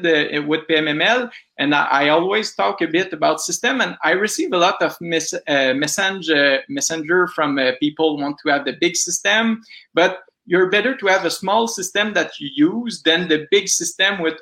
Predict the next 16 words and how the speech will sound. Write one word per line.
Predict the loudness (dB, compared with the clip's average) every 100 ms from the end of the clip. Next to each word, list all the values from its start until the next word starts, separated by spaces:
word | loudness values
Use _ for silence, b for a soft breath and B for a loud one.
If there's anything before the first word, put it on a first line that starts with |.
| 2
all | 2 2
the, | 2 2 2 -2 -4
the | -4
promise | 2 2 4 0 0 -2
of | -4 -6 -4
automation. | -4 -2 -2 -2 -2 0 0 0 B B _
But | 0 0 -2 -16 _ _ -4
if | -4 -4
you | 0 4
have | 4 2 -2 -6
one | -2 -2 0
lack, | 2 2 0 -4 -12
one, | -4 -2 -2 -4
one | -4 -2 -2
missing | -6 -6 -8 0
part, | 4 4 2